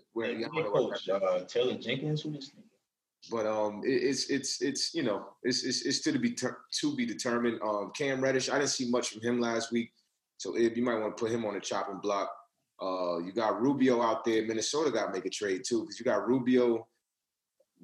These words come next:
Speaker 1: D, D, uh, Russell, D'Lo, and a, and a Anthony Edwards. We gotta choose, like, somebody, um, not winning in that equation. Um, probably Rubio, unless you want to play D'Lo at the two, but I don't really think that's,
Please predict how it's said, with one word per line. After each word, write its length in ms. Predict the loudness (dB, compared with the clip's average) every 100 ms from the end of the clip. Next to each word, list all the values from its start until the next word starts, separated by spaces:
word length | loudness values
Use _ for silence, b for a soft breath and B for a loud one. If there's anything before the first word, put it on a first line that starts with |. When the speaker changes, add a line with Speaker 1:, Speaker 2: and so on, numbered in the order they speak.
| -18 -2
Speaker 1:
D, 360 | 2 2 0 -6
D, 160 | -4
uh, 340 | -2 0 0 0
Russell, 500 | 2 2 2 -2 2
D'Lo, 500 | 4 4 4 4 2
and 100 | 0
a, 40 |
and 260 | -2 -4 -4
a 100 | -4
Anthony 320 | -4 -2 0
Edwards. 300 | 2 0 -2
We 80 | 0
gotta 180 | 2 2
choose, 520 | 2 0 0 -6 -8
like, 180 | -6 -4
somebody, 640 | -2 0 2 2 2 -2 -12 _ _ _ -6
um, 240 | -4 -2
not 200 | -2 0
winning 240 | 2 2 2
in 80 | 0
that 140 | 0
equation. 520 | 0 0 0 -2 -6 -10 _
Um, 440 | -4 -2 -4 -6 -12 _ _ _ -20 _ _ _ _ -4
probably 380 | -2 0 2
Rubio, 680 | 4 4 4 2 0 -2 -10 -8
unless 300 | -2 -2 0
you 60 | -2
want 220 | -2 -4
to 80 | -10 -2
play 160 | 0
D'Lo 340 | 2 2 2 2
at 80 | -2
the 60 |
two, 300 | -2 2 2
but 120 | 4 4
I 160 | 6
don't 120 | 6
really 180 | 6 4
think 260 | 2 0 2
that's, 520 | 2 2 -2 -8 -16